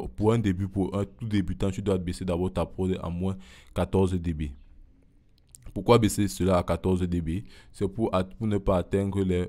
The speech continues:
moins D B lors de ton mix-, lors de ta, de ton mixage de ta voix et autres éléments de part et d'autre, si ce sont les backs, si ce sont les backgrounds, si ce sont les chœurs, ça va dépendre de comment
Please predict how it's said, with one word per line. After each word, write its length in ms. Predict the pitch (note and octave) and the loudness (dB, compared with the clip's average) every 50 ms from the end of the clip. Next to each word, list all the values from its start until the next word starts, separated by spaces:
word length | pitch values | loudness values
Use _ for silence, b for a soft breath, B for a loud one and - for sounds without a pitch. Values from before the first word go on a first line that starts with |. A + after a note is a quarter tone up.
| - - | -6 -6
moins 280 | - F#2 F#2+ G2 G#2 G#2 | -4 -2 0 2 2 0
D 220 | G#2 F#2+ G2+ G2 | 0 2 2 0
B 220 | F#2+ F2 F#2 F2 E2 - - - | 2 0 -2 -2 -4 -6 -12 -10
lors 300 | - F2 F#2+ G2+ G2 F#2+ | -4 0 2 4 4 2
de 160 | E2+ F#2+ F#2 F#2 | 2 0 -2 -2
ton 320 | - F2+ E2+ E2+ E2 - - - - - - - - | -2 -4 -4 -4 -4 -8 -12 -18 -20 -20 -16 -8 -6
mix-, 300 | F2 F2+ F2+ - - - - | -4 -4 -4 -6 -8 -6 0
lors 240 | G2+ G#2+ A2 G#2+ | 4 4 6 6
de 60 | G2 F#2+ | 4 2
ta, 300 | F#2 F#2+ F2+ F2 E2 E2 | 0 0 0 0 -2 -4
de 140 | D#2+ F2 | -4 -6
ton 140 | F2 - F2+ | -4 -2 -2
mixage 440 | F2+ F2+ F2 - - G2 F#2+ F#2 F#2 | -2 -2 -4 -4 -2 -2 0 0 0
de 160 | F#2 E2+ F2 | -2 -2 -4
ta 180 | D#2+ - E2+ D#2+ | -4 -4 -4 -4
voix 340 | D#2+ D#2 F2+ F#2 F#2 F2+ B B B B B B B - | -4 -4 -4 -4 -4 -4 B B B B B B B -6
et 80 | - - - | -6 -4 0
autres 440 | G2 G#2 G#2 F#2 - F#2 F2 E2 E2 | 0 0 0 0 0 -2 -2 0 0
éléments 440 | F2+ F2 F2 F2 F2+ F#2+ G2 G2 - - - _ - | -2 -2 0 0 0 -2 -2 -4 -6 -12 -16 _ -8
de 120 | F2 F2+ | -6 -6
part 220 | F#2 F#2+ G2+ G2 | -2 2 2 2
et 100 | F#2 F2 | 2 2
d'autre, 280 | E2 E2 F#2+ F#2+ F#2 F2+ | 0 0 -2 -2 -4 -6
si 140 | - - F#2+ | -10 -12 -12
ce 120 | F#2 - | -10 -6
sont 120 | - F#2+ F#2 | -4 -2 -2
les 140 | F2 E2+ | -2 -2
backs, 320 | D#2+ D#2+ F#2+ F#2+ F#2+ F#2 - | -2 0 0 0 0 -2 -4
si 80 | G2 | -8
ce 140 | F2+ - F2+ | -8 -8 -10
sont 260 | F2 - - F#2 F2+ | -10 -6 -6 -4 -4
les 100 | F2 E2+ | -4 -6
backgrounds, 640 | D#2+ D#2 E2+ F2+ F#2 F2+ E2+ F2 F2+ F2+ F2+ F2 - | -6 -4 -4 -2 -2 -2 -2 -2 -2 -2 -2 -4 -6
si 80 | - F#2 | -8 -10
ce 100 | F2 F2+ | -10 -10
sont 300 | - - F#2+ F2+ F2 F#2 B B B B B B | -8 -6 -6 -6 -6 -8 B B B B B B
les 160 | - E2+ E2+ | -4 -4 -4
chœurs, 260 | - - G2 G2 F#2+ F2+ | -2 0 2 2 2 2
ça 140 | - F2+ | 0 0
va 100 | F2+ F#2 | 0 0
dépendre 480 | F#2 F2 F2 F2 - F2+ F2+ F2 F2 F2 | 0 -2 -4 -4 -2 -2 -2 -2 -2 -4
de 220 | E2+ E2 E2 D#2+ | -4 -2 -4 -4
comment 460 | D#2+ - - E2 F2 F#2 F#2 F#2 F#2 | -4 -4 -4 -4 -2 -2 -2 -2 -4